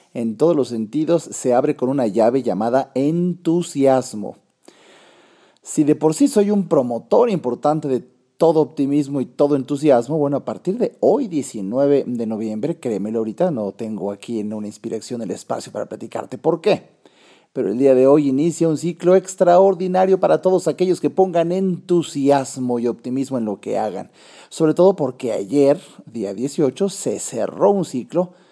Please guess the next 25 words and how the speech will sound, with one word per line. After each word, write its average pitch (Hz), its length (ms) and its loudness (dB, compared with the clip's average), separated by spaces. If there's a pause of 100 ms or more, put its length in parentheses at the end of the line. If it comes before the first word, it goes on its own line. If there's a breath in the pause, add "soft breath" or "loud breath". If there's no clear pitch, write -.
(360 soft breath)
ah, - 220 -8 (260 loud breath)
que - 100 -14
para - 180 -16
muchos 156 220 -2
de 123 80 0
nosotros, 170 480 0
me 120 100 -2
incluyo, 143 500 0
fue 160 300 2
desafiante. 147 1120 -4 (1000 soft breath)
Fue 123 320 -4
lleno 127 420 2
de 107 160 -2
opciones 117 400 -4
de 110 80 -10
mejora, 139 580 4
fue 127 520 2
incluso, 120 920 -2
no 147 160 -6
sé 196 140 -6
si 170 60 -10
sea 180 140 -2
tu 117 120 -8
caso, - 320 -4 (760 soft breath)
eh, - 60 -18